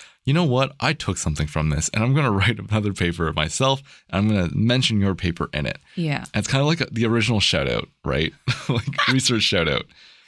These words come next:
Speaker 1: Um,
Speaker 2: The academic shout out. But I, like, I freaking hate that. I have ten other people in my field. Not fair.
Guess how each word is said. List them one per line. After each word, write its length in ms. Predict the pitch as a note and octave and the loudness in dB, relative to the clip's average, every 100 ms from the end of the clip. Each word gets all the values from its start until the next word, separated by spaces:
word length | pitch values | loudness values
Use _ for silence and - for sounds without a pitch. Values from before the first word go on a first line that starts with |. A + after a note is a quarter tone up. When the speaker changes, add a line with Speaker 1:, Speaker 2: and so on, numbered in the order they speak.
| _ - | _ -2
Speaker 1:
Um, 220 | G2 F2 | 2 2
Speaker 2:
The 40 | - | 2
academic 640 | A#4+ B4 A#4+ A#4 A4+ A4 | -2 -6 -6 -4 -4 -4
shout 280 | - G4+ G4+ | 0 0 2
out. 180 | F#4+ - - - | -2 -4 -8 -6
But 100 | D#4 F#4 | 0 0
I, 140 | G4+ - | 0 -2
like, 180 | D#4 - | -2 0
I 120 | E4 | -2
freaking 320 | E4 F#4+ G4 | -2 -2 0
hate 240 | E4+ F4 F4 | 2 0 2
that. 260 | A3 G3 - - | 0 0 -4 -2
I 60 | |
have 180 | D#4 D#4+ | 0 0
ten 220 | C#4 E4+ | 0 0
other 220 | E4 D#4 D4 | 0 -2 -2
people 320 | D4+ D4 C#4+ | -2 0 2
in 60 | |
my 140 | B3+ B3 | 2 0
field. 460 | B3+ A#3+ F3+ E3+ - _ _ _ | 2 2 0 -2 -8 _ _ _
Not 180 | C4+ D#4+ | 0 0
fair. 640 | - C#4 C#3+ D#4+ D4 A2 | 2 2 2 2 2 0